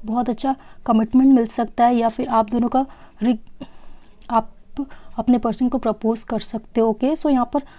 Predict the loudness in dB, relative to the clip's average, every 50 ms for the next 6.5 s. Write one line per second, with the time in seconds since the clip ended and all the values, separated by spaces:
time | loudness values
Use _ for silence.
0 | -20 -18 -14 -6 0 2 4 4 4 2 2 2 2 2 2 0 -2 -2 0 0
1 | 0 0 0 2 4 6 6 6 4 2 0 0 0 0 0 2 2 0 0 -4
2 | -8 -16 -10 -4 0 0 0 0 2 2 2 2 2 0 -2 0 -2 -2 0 0
3 | 0 -2 -2 -2 -2 -2 -2 0 -2 -4 -4 -6 -18 -20 -12 -4 -2 -2 0 2
4 | 2 2 2 4 4 4 4 4 4 2 2 0 -4 -6 -4 -2 -4 -4 -2 0
5 | 0 2 2 4 2 2 0 -2 -4 -12 -18 -18 -18 -14 -6 -2 2 4 4 4
6 | 4 2 2 0 -2 -4 -4 -2 -2 -2